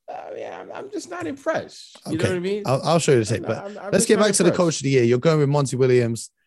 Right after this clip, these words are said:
Speaker 2: and you, you say it's about the play, but these are regular season awards, though. These are like,
Speaker 1: I,
Speaker 2: even
Speaker 1: I, I,
Speaker 2: when we were talking earlier about
Speaker 1: Mo,
Speaker 2: M V P and
Speaker 1: I,
Speaker 2: stuff,
Speaker 1: I,
Speaker 2: you gotta go
Speaker 1: I
Speaker 2: with
Speaker 1: get it.
Speaker 2: the
Speaker 1: Every
Speaker 2: body of the work. So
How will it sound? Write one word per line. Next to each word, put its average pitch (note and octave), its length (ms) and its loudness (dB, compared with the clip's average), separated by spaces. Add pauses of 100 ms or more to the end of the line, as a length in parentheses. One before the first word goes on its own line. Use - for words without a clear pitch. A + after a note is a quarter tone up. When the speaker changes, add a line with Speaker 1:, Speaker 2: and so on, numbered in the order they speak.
(520)
Speaker 2:
and D3 140 0
you, D#3 200 -2
you D3 140 -2
say D#3+ 320 2
it's C3 240 -2
about C3+ 240 -2
the A#2+ 80 -8
play, - 140 -8 (100)
but B2+ 160 -4
these C#3+ 180 0
are C3+ 60 2
regular B2+ 400 0
season A2 320 -6
awards, G#2 320 -4
though. - 200 -16 (280)
These C3+ 240 2
are D3 40 2
like, C3 220 0 (460)
Speaker 1:
I, D#3+ 40 4
Speaker 2:
even F3+ 320 4
Speaker 1:
I, - 60 -4
I, - 40 -10 (480)
Speaker 2:
when D3+ 140 0
we E3 60 2
were D#3 60 0
talking D#3 220 0
earlier C#3+ 240 4
about B2+ 120 0
Speaker 1:
Mo, D3 200 6
Speaker 2:
M C#3+ 40 6
V - 20 4
P C#3 60 2
and B2+ 80 0
Speaker 1:
I, C3 60 -2
Speaker 2:
stuff, B2 180 0
Speaker 1:
I, - 220 -10 (340)
Speaker 2:
you C#3 120 -2
gotta E3 240 2
go D#3+ 160 4
Speaker 1:
I D3 40 4
Speaker 2:
with D3 120 4
Speaker 1:
get B2+ 100 4
it. F2 180 -8
Speaker 2:
the - 80 -8
Speaker 1:
Every C3+ 120 0
Speaker 2:
body B2+ 220 0
of A#2 40 0
the A2+ 80 -4
work. G2+ 280 -8
So G2+ 360 -6